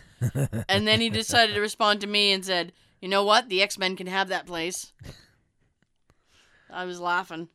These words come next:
Speaker 1: The new X-Men.
Speaker 2: The New Mutants.
Speaker 1: <laughs>
Speaker 2: So he, he just gets really freaked out.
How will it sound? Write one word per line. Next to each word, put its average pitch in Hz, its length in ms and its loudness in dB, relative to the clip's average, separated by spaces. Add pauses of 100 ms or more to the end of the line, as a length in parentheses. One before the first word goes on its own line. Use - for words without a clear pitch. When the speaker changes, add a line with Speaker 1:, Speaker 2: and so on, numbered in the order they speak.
Speaker 1:
The 285 100 -12
new 294 960 2 (100)
X-Men. 90 340 -12 (680)
Speaker 2:
The 269 120 -6
New 320 640 -2
Mutants. 151 800 -8 (560)
Speaker 1:
<laughs> 143 80 -10 (500)
Speaker 2:
So 196 240 -4
he, 233 300 -4
he 240 80 -6
just 247 180 -12
gets 196 220 -4
really 190 300 -2
freaked 180 300 -8
out. 170 340 2